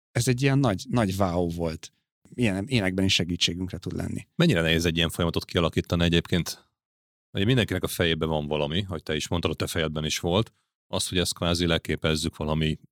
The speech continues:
Speaker 2: írott folyamattá, vagy egy rendszerbe bele tegyük, ez mennyire nehéz? A technikai része nehéz, vagy folyamatot kitalálnia nehéz?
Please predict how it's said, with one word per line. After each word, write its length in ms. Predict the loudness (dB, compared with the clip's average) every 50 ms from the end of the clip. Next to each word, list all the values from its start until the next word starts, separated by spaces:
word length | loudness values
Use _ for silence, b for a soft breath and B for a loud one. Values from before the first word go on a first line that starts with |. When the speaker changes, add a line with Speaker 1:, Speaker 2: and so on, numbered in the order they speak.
| _ _ _
Speaker 2:
írott 600 | -6 -2 0 2 2 2 2 0 _ -10 -10 -10 -12 -14 -20 _ -20 _ _ -2
folyamattá, 640 | 0 2 2 2 2 0 -2 -2 -2 0 2 2
vagy 100 | 2 0
egy 100 | 0 -2
rendszerbe 680 | -2 -2 -2 -2 -2 -4 -4 -2 -2 -2 -2 -2 -2 -6 -8 -10
bele 460 | -6 -4 -2 -2 -2 -2 -4 -6 -10 _
tegyük, 440 | -6 -4 -2 2 2 2 2 0 -6 _ _ _ _ _ _ _ _ _ _
ez 140 | -8 -6 -2
mennyire 560 | 0 0 0 0 -2 -2 0 0 0 0 -2
nehéz? 400 | -2 -4 -6 -4 -6 -8 -8 -8
A 40 | -10
technikai 500 | -10 -6 -6 -4 -2 -2 0 2 2 2
része 320 | 4 4 2 2 2 0 -2
nehéz, 280 | 0 0 -2 -2 -4
vagy 120 | -4 -8 -6
folyamatot 340 | -2 -2 0 0 0 -2
kitalálnia 520 | -2 -2 -2 0 0 2 2 2 2 2 2
nehéz? 500 | 2 0 -2 -4 -6 -6 -4 -4 -6